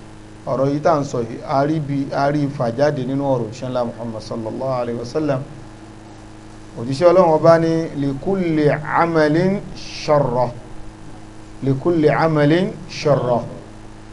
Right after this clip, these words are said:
wa likulli sharratin fatra, faman kanat fatratuhu ila sunnati faqad aflaha,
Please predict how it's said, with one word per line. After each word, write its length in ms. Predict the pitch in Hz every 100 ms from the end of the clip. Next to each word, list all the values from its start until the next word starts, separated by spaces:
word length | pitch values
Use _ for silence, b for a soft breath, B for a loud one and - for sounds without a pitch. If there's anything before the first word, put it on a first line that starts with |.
| - - - - - - - 107 - - - - - - - - -
wa 200 | 131 143
likulli 500 | 143 139 139 196 185
sharratin 760 | 156 - 175 151 143 175 196 196
fatra, 560 | - 151 151 131 127 120 - - - - - - - - - - - -
faman 400 | - 139 139 135 127
kanat 640 | - 165 185 180 165 147 147 - - - - - - - -
fatratuhu 1120 | 165 - - 143 139 135 139 120 170 180 180
ila 360 | 156 147 139 131
sunnati 800 | - 135 127 139 160 180 196 196
faqad 500 | 190 131 127 117 107
aflaha, 580 | 127 139 - 117 - 123